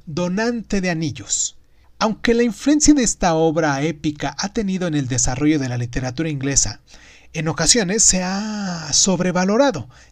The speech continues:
ya que el poema cayó en el olvido hasta el siglo diecinueve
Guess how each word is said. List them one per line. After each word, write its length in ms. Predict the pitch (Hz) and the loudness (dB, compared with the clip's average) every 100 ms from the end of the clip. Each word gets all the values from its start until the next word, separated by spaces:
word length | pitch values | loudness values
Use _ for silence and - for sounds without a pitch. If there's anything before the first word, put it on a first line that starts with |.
| - | 2
ya 240 | 151 147 | 2 2
que 120 | 160 | 2
el 120 | 151 | 0
poema 420 | 147 151 151 151 156 | 2 2 2 0 -4
cayó 320 | 139 123 135 | -6 -2 -2
en 80 | 135 | -2
el 140 | 135 | -2
olvido 420 | 147 156 139 147 147 | 0 0 0 -4 -8
hasta 560 | 143 123 123 - - | -10 -8 -8 -8 -4
el 160 | 147 143 | -4 -2
siglo 800 | - - 185 175 147 165 160 139 | -2 0 -2 -2 -2 0 0 -2
diecinueve 840 | 135 156 170 - 190 185 170 143 | -4 -4 0 2 0 0 0 -2